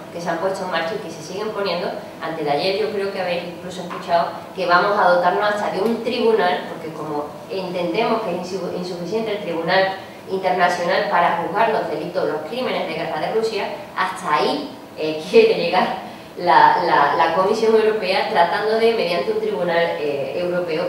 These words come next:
poder juzgar esos delitos. Bueno, ese, ese acto fue adoptado y fijáis, y fijaros aquí el procedimiento, eh, democrático es rápido y es automático.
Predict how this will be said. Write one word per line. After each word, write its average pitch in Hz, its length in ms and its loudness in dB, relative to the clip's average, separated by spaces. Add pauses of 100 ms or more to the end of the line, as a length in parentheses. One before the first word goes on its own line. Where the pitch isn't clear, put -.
poder 190 540 4
juzgar 160 340 2
esos - 360 -2
delitos. 135 260 -8 (460)
Bueno, 247 180 0
ese, 277 480 0
ese 240 200 -2
acto 240 280 4
fue 233 160 2
adoptado 214 400 2
y - 120 -2
fijáis, 196 280 0 (240)
y - 100 -10
fijaros 196 320 -2
aquí 214 120 0
el 220 100 0
procedimiento, 190 640 -4 (480)
eh, 175 280 0
democrático 180 540 0
es 196 160 -2
rápido 160 380 2
y - 40 2
es - 140 -4
automático. 147 480 -8